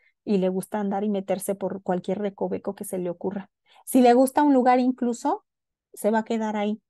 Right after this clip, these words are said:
Y aunque despertemos y esa sombra estaba pues enamorada de aquel lugar, no, no regresa. Puede provocar, por lo tanto, susto. Susto es la pérdida de esta entidad anímica bajo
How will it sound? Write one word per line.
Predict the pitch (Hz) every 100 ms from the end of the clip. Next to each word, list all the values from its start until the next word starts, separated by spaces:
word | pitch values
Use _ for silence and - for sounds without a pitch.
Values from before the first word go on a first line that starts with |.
| _ _ _ _ _ _ -
Y | 247
aunque | 240 240 - 233
despertemos | 226 - 233 226 254 254 285 - - _ _ _
y | 226 226
esa | 226 254
sombra | 254 233 233
estaba | 233 202 208
pues | 214 262 247
enamorada | 226 214 190 185 202 220 269
de | 226
aquel | 220 220
lugar, | 233 233 214 214
no, | 202 185 196 -
no | 226
regresa. | 220 226 208 202 - _ _ _ _
Puede | - 240 214 208 208
provocar, | 214 208 190 185 165
por | - 196
lo | 185
tanto, | - - 175 190
susto. | 190 226 - - _ _ _ _ _
Susto | - 311 349
es | 320
la | 254 240
pérdida | 285 294 285 285 381
de | 247 226 226 226
esta | - 247 247
entidad | 233 214 208 220
anímica | 214 214 214 262
bajo | 254 202 202 226